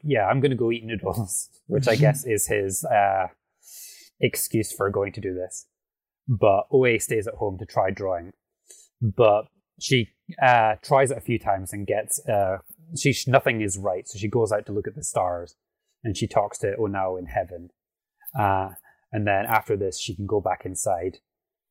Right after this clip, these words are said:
Speaker 1: uh, and paint Onao playing with a goldfish, uh, because Onao wanted a goldfish at the beginning. So wrapping it all up in a nice bow, especially because then we cut to the bridge, uh, where she was on the bridge and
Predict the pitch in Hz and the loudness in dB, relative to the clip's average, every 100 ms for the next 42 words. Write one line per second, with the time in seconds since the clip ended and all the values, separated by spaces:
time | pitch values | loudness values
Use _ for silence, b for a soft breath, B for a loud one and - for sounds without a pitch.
0 | _ _ _ - 104 98 98 107 98 98 | _ _ _ 2 4 6 4 0 -4 -6
1 | 120 - 117 98 - 107 98 92 92 85 | -10 -6 -4 -4 -4 -4 -2 -2 -2 -4
2 | - 95 92 87 92 92 92 - 85 85 | -4 -4 -4 -8 -6 -4 -6 -10 -14 -14
3 | - - 101 90 87 92 101 90 92 - | -16 -6 -4 -2 -4 -8 -6 -6 -8 -12
4 | - _ _ - 113 104 95 92 92 - | -16 _ _ -4 0 2 2 0 -4 -12
5 | - 101 101 - 92 87 90 92 92 - | -12 -6 -6 -4 -6 -6 -8 -10 -16 -16
6 | 101 95 98 90 87 87 _ _ _ _ | -14 -10 -10 -10 -14 -18 _ _ _ _
7 | _ _ _ B B B B B _ _ | _ _ _ B B B B B _ _
8 | - 107 95 110 - 110 101 101 104 - | -4 0 4 4 4 -2 0 2 0 -2
9 | - _ _ _ _ - - 110 104 101 | -16 _ _ _ _ -14 -2 0 0 -2
10 | 104 117 110 113 - - 123 - 113 110 | 0 2 2 0 -4 -2 -2 0 -2 0
11 | 113 101 95 120 - 120 101 104 135 113 | -2 -2 -4 -14 0 2 2 0 0 -2
12 | 104 95 127 143 - - _ - 113 101 | -6 0 4 2 0 -8 _ -2 0 2
13 | 98 101 110 107 - 117 101 110 101 110 | 0 -2 0 0 2 0 2 0 0 -4
14 | 104 - 104 101 101 | -4 -2 -2 -2 -8